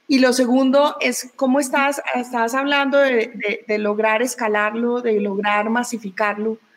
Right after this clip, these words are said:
Cuéntanos un poco en qué etapa de ese proceso están.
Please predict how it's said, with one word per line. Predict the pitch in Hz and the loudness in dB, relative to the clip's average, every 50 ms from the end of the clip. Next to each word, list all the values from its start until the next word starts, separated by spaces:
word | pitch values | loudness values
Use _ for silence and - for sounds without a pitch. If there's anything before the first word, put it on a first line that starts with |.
| _ _ _ _ | _ _ _ _
Cuéntanos | - 240 240 233 277 277 285 285 269 233 | -4 -4 0 0 2 2 2 0 0 -2
un | 208 185 | -4 -4
poco | 226 226 226 254 262 269 277 - - _ | -4 -2 0 2 2 2 0 -2 -8 _
en | - 233 220 | -8 -8 -4
qué | 226 220 214 | 0 0 0
etapa | 214 214 240 240 240 - 254 254 262 254 - - - _ | 0 0 -2 -2 0 0 0 0 0 -2 -4 -8 -12 _
de | 226 208 233 226 220 214 208 | -4 0 2 4 4 4 2
ese | 208 208 233 | 0 -2 -6
proceso | - - 247 226 - 202 190 - | -6 -4 -4 -4 -4 -4 -6 -6
están. | 220 - - 220 208 - - | -6 -6 -6 -6 -8 -8 -10